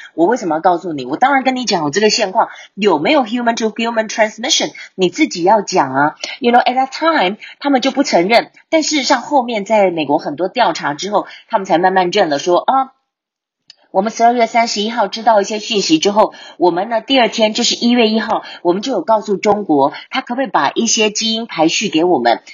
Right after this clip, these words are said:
And actually, you know, after, like, um, you know, the China just waited, like, more than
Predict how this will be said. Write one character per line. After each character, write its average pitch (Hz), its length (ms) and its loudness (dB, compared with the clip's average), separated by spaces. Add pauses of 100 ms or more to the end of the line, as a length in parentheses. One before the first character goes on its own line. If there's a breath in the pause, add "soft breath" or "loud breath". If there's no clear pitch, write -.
(140 loud breath)
And 220 160 -2
actually, 247 580 0
you 185 80 -2
know, 165 220 0
after, 196 420 0
like, 160 360 0
um, 127 520 2
you 165 140 0
know, 139 160 2
the 147 120 -6
China 247 420 -4
just 147 240 -8
waited, 196 300 0
like, 143 260 0
more 185 320 0
than 175 320 0